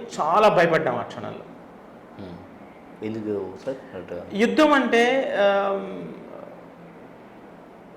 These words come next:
Speaker 1: మనం ఏం చేస్తున్నాం, ఏంది ఇక్కడ ఎందుకు వచ్చాననే ఒక భావన వచ్చేస్తుంది. ఉన్నట్టుండి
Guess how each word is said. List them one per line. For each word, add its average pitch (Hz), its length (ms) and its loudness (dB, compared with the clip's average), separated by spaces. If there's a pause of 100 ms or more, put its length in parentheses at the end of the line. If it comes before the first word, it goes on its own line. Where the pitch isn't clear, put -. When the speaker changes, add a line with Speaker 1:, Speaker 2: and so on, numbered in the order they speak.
(520)
Speaker 1:
మనం 185 420 2 (300)
ఏం 208 220 8 (160)
చేస్తున్నాం, 190 560 0 (1160)
ఏంది 302 380 -2
ఇక్కడ 269 260 0
ఎందుకు 269 240 2
వచ్చాననే 233 380 4
ఒక 208 140 2
భావన 185 360 4
వచ్చేస్తుంది. 151 340 -2
ఉన్నట్టుండి 151 680 -4